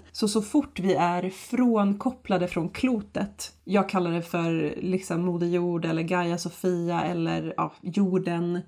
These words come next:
Så fort vi är från-, frånkopplade från det, till exempel jag sitter i ett, uppe i ett rum här nu,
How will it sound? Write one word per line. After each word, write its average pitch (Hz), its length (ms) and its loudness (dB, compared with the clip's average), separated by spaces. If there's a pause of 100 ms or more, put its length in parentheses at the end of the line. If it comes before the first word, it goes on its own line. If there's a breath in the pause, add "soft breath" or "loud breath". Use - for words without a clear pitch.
(200 soft breath)
Så - 140 -6
fort 254 240 -2
vi 202 60 4
är 185 40 4
från-, 190 360 0
frånkopplade 196 720 0
från 180 180 -4
det, 196 160 2
till 175 200 -6
exempel 170 340 -8
jag 175 240 2
sitter 185 340 -4
i 147 60 0
ett, 170 180 -8
uppe - 280 -2
i 180 100 0
ett 170 140 -4
rum 170 340 2
här 160 220 -2
nu, 156 380 -2